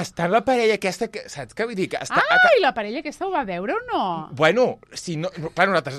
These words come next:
Speaker 1: anàvem al cotxe i no vam parar-nos, calla, fent-ho de mà, a veure si coincideix. A veure si coincideixen.
Speaker 2: El moment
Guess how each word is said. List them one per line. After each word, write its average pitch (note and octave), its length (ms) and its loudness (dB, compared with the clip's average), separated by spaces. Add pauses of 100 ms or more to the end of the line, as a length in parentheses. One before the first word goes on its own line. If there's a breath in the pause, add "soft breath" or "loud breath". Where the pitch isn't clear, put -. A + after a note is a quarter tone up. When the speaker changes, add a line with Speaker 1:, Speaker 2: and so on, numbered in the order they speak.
Speaker 1:
anàvem F#3+ 240 0
al F3 80 -2
cotxe D#3 220 -8
i - 20 -6
no D#3+ 80 0
vam B3 160 0
parar-nos, F3+ 580 2
calla, E3 300 -2
fent-ho E3+ 320 -4
de F#3+ 100 2
mà, G#3+ 200 2 (180)
a F3+ 100 -4
veure F#3 220 -2
si A#3 100 -8
coincideix. G#3 680 -4 (460 loud breath)
A - 80 -6
veure F3 240 0
si A#3+ 80 -6
coincideixen. C#4 560 4
Speaker 2:
El - 0 -
moment C4 200 4